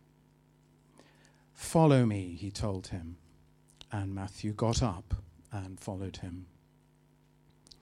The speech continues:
While Jesus was having dinner at Matthew's house, many tax collectors and sinners came and ate with him and his disciples. When the Pharisees saw this,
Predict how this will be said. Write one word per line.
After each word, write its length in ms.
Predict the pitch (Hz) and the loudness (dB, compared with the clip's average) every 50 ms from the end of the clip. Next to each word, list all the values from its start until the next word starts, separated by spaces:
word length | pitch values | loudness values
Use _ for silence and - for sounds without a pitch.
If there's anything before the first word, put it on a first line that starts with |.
| - - - - - - - - - - _ _ - | -20 -20 -20 -20 -20 -20 -20 -20 -20 -20 _ _ 2
While 200 | - 156 151 160 | 6 6 8 8
Jesus 360 | 147 - 233 254 226 240 185 139 | 8 8 8 8 8 6 4 4
was 160 | 151 127 - | 2 4 6
having 300 | 165 160 135 131 117 110 | 6 6 8 8 6 4
dinner 520 | 98 131 147 180 170 101 87 98 123 147 - - | 8 10 10 10 10 8 6 0 -4 -4 -4 -4
at 140 | 127 113 123 | -6 -2 2
Matthew's 580 | 120 131 143 143 135 - - 113 107 101 101 - | 4 4 4 4 4 0 -2 -2 0 0 -2 -2
house, 800 | - - - 220 196 110 90 107 - - - - - - - - _ _ - _ _ _ _ - | -4 -2 0 2 2 2 0 -2 -2 -2 -2 -2 -2 -6 -12 -16 _ _ -20 _ _ _ _ 6
many 240 | 151 165 175 175 | 8 8 8 8
tax 400 | 165 - - 180 165 139 - - | 6 4 2 2 2 2 0 0
collectors 640 | - - 120 110 101 - - - - 98 92 - - | 2 2 2 2 0 -4 -6 -8 -6 -6 -4 -4 -2
and 160 | 131 113 110 | -2 0 2
sinners 520 | - - - 156 151 135 101 87 87 90 - | 2 6 8 8 8 8 6 4 2 0 0
came 640 | - - - - 151 135 101 85 85 85 85 - - - _ _ - _ - | 0 0 2 4 4 4 4 2 -2 -8 -12 -14 -18 -20 _ _ -14 _ -4
and 160 | 117 113 - - | -4 -4 0 2
ate 260 | 147 160 156 156 - | 2 2 2 2 0
with 180 | 135 113 104 - | -2 -2 -2 -4
him 300 | - 104 90 82 85 90 - | -6 -8 -8 -10 -14 -16 -12
and 160 | - 113 104 95 | -10 -8 -6 -4
his 220 | 104 110 101 101 | -4 -4 -4 -4
disciples. 800 | - 95 - - 117 113 110 107 - 95 85 - - - - - - _ _ _ _ _ _ _ _ _ _ _ _ _ _ _ _ - - - - - - - - - - _ _ _ _ - | -4 -4 -2 0 0 0 0 -2 -4 -8 -10 -10 -10 -10 -10 -10 -14 _ _ _ _ _ _ _ _ _ _ _ _ _ _ _ _ -20 -20 -20 -20 -20 -20 -20 -20 -20 -20 _ _ _ _ 0
When 180 | 147 147 165 | 2 4 4
the 80 | 165 143 | 4 4
Pharisees 640 | - - 208 247 269 254 - - - 156 139 127 - | 4 4 4 6 6 6 6 6 6 6 6 6 6
saw 340 | - - - 190 190 127 | 6 6 8 8 8 6
this, 540 | 101 98 98 - 107 - - - - - - | 4 0 -4 -6 -4 -4 -4 -4 -4 -6 -10